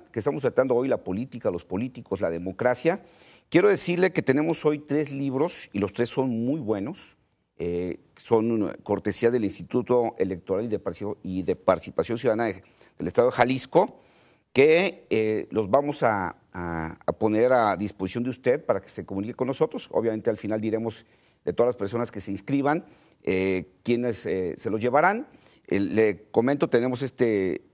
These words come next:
libro que se llama La jornada de un escrutador, de Ítalo Car-, Ítalo Calvino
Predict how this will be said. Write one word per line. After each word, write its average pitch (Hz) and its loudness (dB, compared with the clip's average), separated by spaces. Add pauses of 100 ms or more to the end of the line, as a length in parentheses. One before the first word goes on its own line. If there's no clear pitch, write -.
libro 120 0
que - -10
se 117 0
llama 120 2
La 101 2
jornada 117 0
de 110 -2
un 123 -2
escrutador, 107 -2 (200)
de 90 -2
Ítalo 107 0
Car-, 104 -4 (140)
Ítalo 107 0
Calvino 139 -2